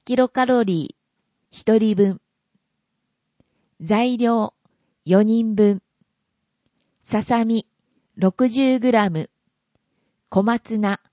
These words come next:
一束、約七十グラム。玉ねぎ、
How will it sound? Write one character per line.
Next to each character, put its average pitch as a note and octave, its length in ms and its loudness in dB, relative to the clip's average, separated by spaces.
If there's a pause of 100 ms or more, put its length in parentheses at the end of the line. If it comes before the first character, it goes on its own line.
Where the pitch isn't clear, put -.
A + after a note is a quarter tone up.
(300)
一 - 340 -2
束、 F3 360 -2 (800)
約 A3 340 -2
七 G3 320 -2
十 B3 260 -2
グ A#3 120 0
ラ G3+ 160 0
ム。 D#3 180 -8 (1120)
玉 A3+ 300 0
ね A#3 160 0
ぎ、 F3 220 -6